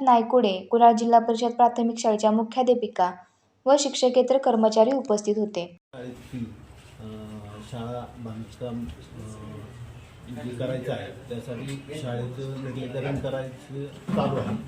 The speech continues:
Speaker 2: तर संबंधित ठेकेदार हे, अ, स्टील घेऊन जात असताना मला आपलं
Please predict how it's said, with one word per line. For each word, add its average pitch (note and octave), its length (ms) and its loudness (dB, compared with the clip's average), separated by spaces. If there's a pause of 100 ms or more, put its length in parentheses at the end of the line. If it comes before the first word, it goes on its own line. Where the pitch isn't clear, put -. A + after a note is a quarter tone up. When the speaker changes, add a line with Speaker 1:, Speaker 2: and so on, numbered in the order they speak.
(460)
Speaker 2:
तर A2+ 60 -12
संबंधित D3 580 -4 (120)
ठेकेदार C#3 380 -4 (600)
हे, D3 300 -2 (400)
अ, B2 120 -10
स्टील D#3+ 400 -6
घेऊन D3+ 300 -2
जात D3+ 240 0
असताना D3 360 -6
मला D3 200 -6
आपलं D3 340 -6